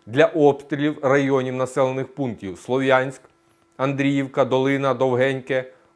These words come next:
Курулька, Гусарівка, Адамівка, Богородичне, Краснопілля, Карнаухівка, Червоне, Семиланне, Грушуваха та Червона Поляна.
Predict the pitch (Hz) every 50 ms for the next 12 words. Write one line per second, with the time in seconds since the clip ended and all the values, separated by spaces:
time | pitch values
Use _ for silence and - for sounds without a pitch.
0 | _ - - 139 139 139 147 147 143 139 147 147 127 127 139 131 - 143 139 143
1 | 143 143 139 139 - 143 113 131 120 117 139 139 143 143 143 139 - - 143 139
2 | 135 139 - - _ _ _ _ _ - 113 131 131 131 135 135 147 151 143 147
3 | 143 143 - - 143 139 135 135 - - 131 135 131 - - 139 131 - - 143
4 | 143 143 143 135 139 135 - 131 127 123 120 120 131 147 147 - 139 127 123 -
5 | 139 135 131 - - - - - 131 120 120 113 123 135 135 135 135 131 127 -
6 | - - - - 143 135 131 131 127 127 127 131 135 135 139 139 131 117 113 127
7 | 135 131 - 120 110 120 127 131 - 135 123 - 120 110 - - 107 110 117 117
8 | 117 113 - 123 123 123 117 - 80 73